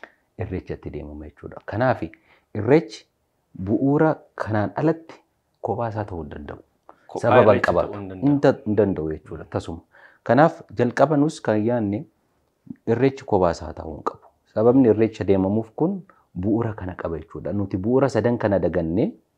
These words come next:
Speaker 1: irreechi kophaa isaa irreecha ta'uu hin danda'u. Irreechi maaliif kabajamannaa jedhamu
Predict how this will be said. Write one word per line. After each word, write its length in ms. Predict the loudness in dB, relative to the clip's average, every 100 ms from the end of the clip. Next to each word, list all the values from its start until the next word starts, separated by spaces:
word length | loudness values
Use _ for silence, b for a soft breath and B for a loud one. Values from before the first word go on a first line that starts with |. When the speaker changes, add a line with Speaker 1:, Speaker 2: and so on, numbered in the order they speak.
| _ _ _ -6
Speaker 1:
irreechi 320 | -2 -2 -2
kophaa 200 | -4 -2
isaa 160 | -4 -6
irreecha 200 | -8 -12
ta'uu 160 | -14
hin 60 | -12
danda'u. 320 | -12 -14 -8
Irreechi 260 | -6 -4 0
maaliif 260 | 0 0
kabajamannaa 540 | -2 -4 -2 -2 0 0
jedhamu 280 | 0 -4